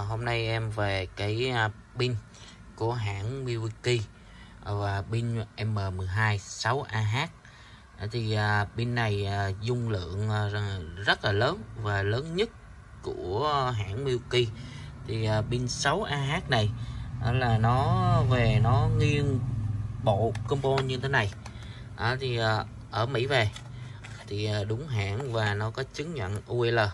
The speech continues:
À, pin này là pin, à, à, lớn ở hãng và ở Home Depot về. À, thì, à, cục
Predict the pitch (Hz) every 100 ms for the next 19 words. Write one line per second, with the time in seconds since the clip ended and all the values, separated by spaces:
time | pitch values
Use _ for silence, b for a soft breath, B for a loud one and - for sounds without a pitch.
0 | - B B B B - 110 104 95 98
1 | 117 113 113 101 98 95 101 95 - 107
2 | 113 110 107 107 107 107 B B B B
3 | B B - 104 104 120 175 208 - -
4 | 120 107 101 123 131 107 107 107 104 101
5 | - 101 123 131 120 104 117 120 117 113
6 | 98 - B B B B - 120 127 120
7 | 117 113 110 - 117